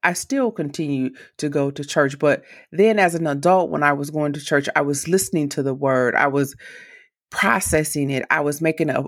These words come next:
applicable to my life and learning and growing my relationship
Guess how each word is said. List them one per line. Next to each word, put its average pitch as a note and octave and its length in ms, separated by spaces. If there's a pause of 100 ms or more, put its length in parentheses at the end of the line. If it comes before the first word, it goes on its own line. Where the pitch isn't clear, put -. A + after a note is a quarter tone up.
applicable D3+ 880 (340)
to F3 100
my C#3+ 240
life C3+ 640 (580)
and C#3 540 (840)
learning E3+ 840
and C#3 280
growing E3+ 600
my C3+ 280
relationship C#3+ 1080